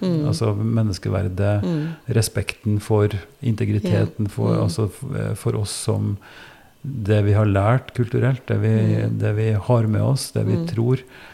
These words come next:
Speaker 2: eh, må hele tiden, altså jeg har en, jeg har en idé om, eller en, en fornemmelse av at vi må, vi må finne fram til det som er grunnleggende sett trygt og godt for oss, slik at vi kan fungere som mennesker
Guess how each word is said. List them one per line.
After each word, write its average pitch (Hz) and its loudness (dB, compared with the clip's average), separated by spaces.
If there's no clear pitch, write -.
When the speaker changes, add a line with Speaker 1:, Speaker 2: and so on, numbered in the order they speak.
Speaker 2:
eh, 117 2
må 120 4
hele 110 2
tiden, 107 2
altså 120 -2
jeg 120 2
har 113 2
en, 107 0
jeg 127 -4
har 110 2
en 104 0
idé 110 2
om, 113 0
eller 110 0
en, 110 0
en 120 0
fornemmelse 101 2
av 107 2
at 98 2
vi 113 0
må, 110 2
vi 135 0
må 107 4
finne 113 2
fram 95 0
til 120 -2
det 101 2
som 113 -2
er 107 2
grunnleggende 104 2
sett 107 -2
trygt - -4
og 107 0
godt 95 -2
for 110 2
oss, 120 0
slik 104 0
at 101 -2
vi - 0
kan 104 0
fungere 104 0
som 113 0
mennesker 113 2